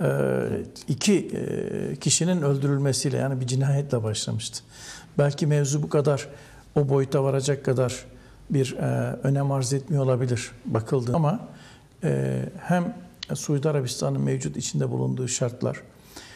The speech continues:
Speaker 1: hem de Büyük Orta Doğu bağlamı, e, mevcut gelişmeler göz önünde bulundurulduğunda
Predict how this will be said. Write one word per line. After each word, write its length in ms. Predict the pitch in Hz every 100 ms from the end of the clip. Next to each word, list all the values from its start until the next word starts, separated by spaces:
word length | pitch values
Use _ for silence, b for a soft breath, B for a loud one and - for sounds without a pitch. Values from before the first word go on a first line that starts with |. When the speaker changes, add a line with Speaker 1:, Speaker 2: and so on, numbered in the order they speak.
| B
Speaker 1:
hem 200 | - 147
de 120 | 143
Büyük 240 | 131 151 -
Orta 300 | 123 196 170
Doğu 220 | 139 123
bağlamı, 380 | 120 120 123 123 B B B -
e, 40 |
mevcut 600 | 139 131 131 135 135 180
gelişmeler 540 | 185 127 117 139 127 127
göz 280 | 127 139 131
önünde 280 | 123 123
bulundurulduğunda 880 | 131 135 120 120 123 117 123 120 190